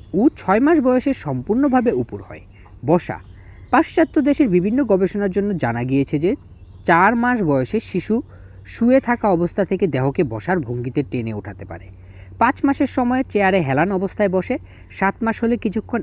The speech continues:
একা বসে থাকতে পারে ও নয় মাস বয়সে কোনো সাহায্য ছাড়া দশ মিনিট অথবা এর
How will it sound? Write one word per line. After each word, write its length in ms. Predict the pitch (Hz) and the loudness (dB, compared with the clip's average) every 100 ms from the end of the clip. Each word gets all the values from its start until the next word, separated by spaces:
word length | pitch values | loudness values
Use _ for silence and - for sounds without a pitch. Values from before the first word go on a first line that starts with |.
| - | -4
একা 240 | 139 - | -6 -4
বসে 240 | 180 190 208 | -2 -2 -2
থাকতে 300 | 220 - 202 | -6 -4 -2
পারে 240 | 196 226 - - - - - - - - - - - - - - - - - - - - - - - - - | -2 -2 -6 -12 -20 -20 -20 -20 -20 -20 -20 -20 -20 -20 -20 -20 -20 -20 -20 -20 -20 -20 -20 -20 -20 -18 2
ও 260 | 190 202 254 - - 139 | 8 8 8 0 -10 -2
নয় 300 | 131 127 190 | 2 4 6
মাস 200 | 294 277 | 4 4
বয়সে 400 | 156 127 113 - | 4 2 2 -2
কোনো 240 | - 190 | 0 -2
সাহায্য 500 | 202 - 120 110 135 | -2 -6 -8 -6 -6
ছাড়া 240 | 135 165 202 | -4 -2 -2
দশ 340 | 143 120 - | -2 -6 -4
মিনিট 200 | 175 254 - | -4 -4 -4
অথবা 260 | 131 123 - | -4 -4 -4
এর 200 | 120 156 | -2 -2